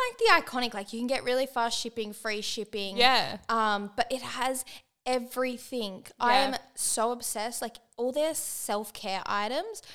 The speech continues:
Speaker 1: and it's got all the brands.
Speaker 2: Yeah.
Speaker 1: Um,
Speaker 2: I've only ordered off them once, and I got that, like,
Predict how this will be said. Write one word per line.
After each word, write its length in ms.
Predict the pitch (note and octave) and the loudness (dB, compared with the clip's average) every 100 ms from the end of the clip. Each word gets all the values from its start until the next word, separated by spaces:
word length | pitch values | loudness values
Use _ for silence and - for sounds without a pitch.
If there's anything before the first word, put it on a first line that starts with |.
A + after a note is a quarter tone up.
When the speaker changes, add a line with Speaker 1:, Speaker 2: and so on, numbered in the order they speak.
| - - - | -20 -14 -4
Speaker 1:
and 100 | B3 | -2
it's 120 | A#3+ | 2
got 160 | B3+ A#3+ | 2 4
all 220 | B3 C4+ | 4 2
the 80 | C4 | 0
brands. 640 | A#3+ A3+ G#3+ A3 A3 A3+ A#3 | 0 0 0 -2 -2 -6 -2
Speaker 2:
Yeah. 360 | A#3 G#3+ G3 | 2 4 2
Speaker 1:
Um, 420 | F#3+ G3+ A3 A3+ - - | 0 -6 -6 -6 -4 4
Speaker 2:
I've 140 | C4+ | 6
only 200 | D4+ G#4 A4 | 8 6 4
ordered 280 | B3 B3 B3+ | 4 2 2
off 160 | C4 - | 2 2
them 200 | A#3+ G#3+ | -2 2
once, 240 | G3+ A3 | 2 2
and 140 | - A#3+ | -2 -2
I 60 | |
got 240 | A3 A3 - | 0 0 4
that, 160 | B3+ | 2
like, 160 | C#4 | 2